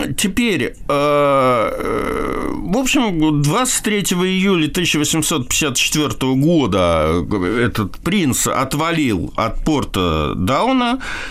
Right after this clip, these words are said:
и, и без особых приключений совершил переход, э, через Бискайский залив и Средиземное море к Константинополю.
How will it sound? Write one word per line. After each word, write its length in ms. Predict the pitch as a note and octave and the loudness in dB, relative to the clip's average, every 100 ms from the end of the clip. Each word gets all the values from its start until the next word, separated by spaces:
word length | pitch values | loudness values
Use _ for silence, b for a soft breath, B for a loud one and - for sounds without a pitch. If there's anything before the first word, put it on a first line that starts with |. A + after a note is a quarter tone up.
| B | B
и, 380 | - B2+ B2+ - | -2 0 -2 -4
и 300 | E3+ G#3 B3+ A#3 | -2 2 2 2
без 200 | G3 E3+ | 2 0
особых 420 | D#3+ A#3 A3+ E3 | 0 0 0 -2
приключений 720 | F3 D3+ E3 D3 B3+ C4 A3 | -2 -2 -2 0 0 0 0
совершил 460 | - D3+ D3 B3 B3+ | 0 0 0 0 -2
переход, 560 | - D#3 D3+ - A3 - | -2 -2 0 -2 -2 -2
э, 1300 | D3 C#3 B2+ A#2+ A2 F#2+ D#2 C#2 - A2+ A#2+ A#2 G#2+ - | 0 0 0 0 0 -2 -2 -2 -4 -6 -8 -10 -8 -4
через 260 | D3 C#3 | 0 0
Бискайский 680 | B2 C#3+ - C3 A#2 B2+ G2 | 2 0 -2 -2 -2 -2 -2
залив 540 | A2 C#3 D3 G#2+ - | 0 0 0 0 0
и 340 | G2 G2 G#2 G2 | 0 2 2 0
Средиземное 720 | B2 C3 C3 C3+ A#2+ A2+ A2 | 0 0 0 0 0 0 0
море 580 | D#3 B3+ A#3+ E3 D3 C#3 | 0 0 0 0 0 -2
к 100 | - | -2
Константинополю. 880 | G3+ - - - C#3+ F#2 B1+ A1 | -2 0 0 0 0 -2 -2 -6